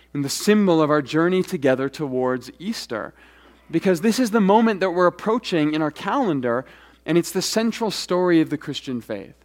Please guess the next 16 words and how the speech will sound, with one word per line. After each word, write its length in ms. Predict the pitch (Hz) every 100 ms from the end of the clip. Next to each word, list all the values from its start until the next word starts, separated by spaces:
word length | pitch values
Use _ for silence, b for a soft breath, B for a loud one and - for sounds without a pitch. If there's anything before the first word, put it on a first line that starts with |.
| b b b b b -
that 180 | 143 147
God 440 | 180 190 196 185
would 320 | 151 151 131
give 300 | - 214 202
himself 840 | 185 170 151 - 143 123 123 - - b b
so 160 | - 175
that 160 | 151 143
we 220 | 185 202
might 340 | 190 185 165
be 160 | 143 180
made 400 | 160 170 170 135
at 260 | - 160 -
one 500 | 143 160 165 139 127
with 200 | 131 -
the 100 | 127
divine. 580 | 113 107 104 95 104